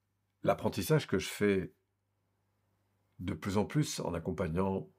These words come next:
des centaines, voire des milliers de personnes, hein, ça fait trente-cinq ans maintenant que je fais ce métier, ben, je me rends compte en fait que cette question, elle est permanente. Qu'est-ce qui fait que je vibre en fait ?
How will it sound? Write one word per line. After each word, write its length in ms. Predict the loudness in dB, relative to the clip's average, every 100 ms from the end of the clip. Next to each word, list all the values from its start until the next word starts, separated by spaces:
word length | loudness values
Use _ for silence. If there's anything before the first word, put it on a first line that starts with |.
| _ -10
des 100 | -6
centaines, 460 | -6 -2 0 0
voire 260 | 0 0 -2
des 120 | -6 -10 -8
milliers 220 | -4 -4
de 60 | -4
personnes, 380 | -6 -2 -2 -2
hein, 160 | -4 -6
ça 160 | -12
fait 180 | -14 -16 -18 -20 -12
trente-cinq 420 | -10 -8 -8 -4
ans 60 |
maintenant 180 | -4 -4
que 60 | -6
je 40 |
fais 160 | -8 -8
ce 180 | -10 -8
métier, 540 | -8 -8 -4 -4 -4 _ _ _ _ _ _ _ -18 0
ben, 80 | 2
je 100 | 4
me 80 | 4
rends 60 |
compte 220 | 4 2
en 80 | 2
fait 160 | 2 0
que 60 |
cette 160 | -4 -2
question, 400 | -4 0 2 4
elle 80 | 2
est 100 | 0
permanente. 640 | -2 -2 -2 -4 -8 -16 _ -20 -20 _ _ _ _
Qu'est-ce 340 | 2 2 2 -8
qui 220 | -8 -8
fait 420 | -2 -2 -2 -4 -8 _ _ _ _ _ _ _ -10
que 100 | -4
je 100 | -2
vibre 260 | -2 -2 -4
en 80 | -6
fait ? 280 | -10 -10